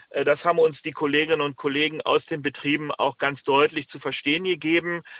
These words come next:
Es gab da durchaus Vorstellungen, die auch noch weiter drüber gelegen haben, ähm, sondern wir sind mit dieser Forderung schon sehr nah an dem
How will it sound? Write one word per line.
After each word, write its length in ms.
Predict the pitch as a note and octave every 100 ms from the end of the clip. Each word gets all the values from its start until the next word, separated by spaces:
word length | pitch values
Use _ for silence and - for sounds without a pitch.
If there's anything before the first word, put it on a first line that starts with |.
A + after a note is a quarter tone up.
| -
Es 60 | -
gab 180 | C#3+ -
da 120 | C3+
durchaus 380 | C#3 E3 C#3+ -
Vorstellungen, 680 | D3+ D3 - D3+ D3+ D3 B2
die 140 | C3+
auch 160 | B2 C3+
noch 260 | C#3 -
weiter 340 | A#2+ D3+ E3+ C#3
drüber 320 | B2+ D3+ E3+
gelegen 520 | E3+ D#3+ D#3+ E3+ D#3
haben, 480 | D3+ D3+ D3+ E3 D#3+ - - - -
ähm, 380 | C#3+ C#3 C#3+ B2+
sondern 300 | C#3+ C#3+ C3+
wir 140 | C#3+
sind 220 | C#3 D#3+ D3+
mit 160 | C#3+
dieser 220 | C#3+ D3+
Forderung 580 | C#3+ C#3+ D3 D#3 D3+ C#3+
schon 300 | - D3+ C#3
sehr 200 | B2 C#3
nah 480 | B2+ A#2 C#3 E3+ F3+
an 240 | B2+ C#3
dem 280 | C3+ D3 D3+